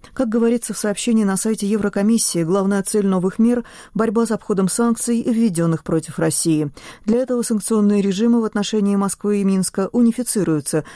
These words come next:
чтобы нельзя было обойти санкции против Москвы, используя Республику Беларусь. Речь идёт о запрете на ввоз оружия и боеприпасов, а также товаров и технологий для авиации и космической индустрии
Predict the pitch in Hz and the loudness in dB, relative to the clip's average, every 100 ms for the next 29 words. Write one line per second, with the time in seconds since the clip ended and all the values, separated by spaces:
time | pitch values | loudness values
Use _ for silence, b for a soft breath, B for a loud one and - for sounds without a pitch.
0 | B - 254 214 208 185 196 185 175 160 | B -6 0 2 2 2 0 0 2 2
1 | 165 175 - 170 165 165 175 170 160 180 | 0 -2 -2 -2 -2 -4 -2 -2 -2 -4
2 | 180 240 254 202 - 208 196 196 180 170 | -2 0 0 0 0 0 2 0 0 -2
3 | 160 156 156 156 160 156 156 - - B | -2 -2 -2 0 2 2 0 -6 -10 B
4 | B B 247 247 214 233 196 190 - 220 | B B 0 0 0 0 0 -2 0 0
5 | 190 185 185 185 190 196 175 175 175 185 | 0 0 0 0 0 0 2 0 0 0
6 | 170 170 185 185 240 233 226 196 202 185 | 0 0 0 0 0 0 -4 -2 -2 0
7 | 185 185 190 175 165 180 180 190 208 226 | 0 0 0 0 -2 -6 -4 0 0 0
8 | 214 208 B B 185 220 208 202 220 220 | -2 -4 B B 0 2 2 2 0 -2
9 | - 220 220 233 196 202 202 202 - 220 | -2 -2 -2 -2 -2 0 0 -2 0 0
10 | 214 226 - 254 196 147 | 2 0 -2 0 2 0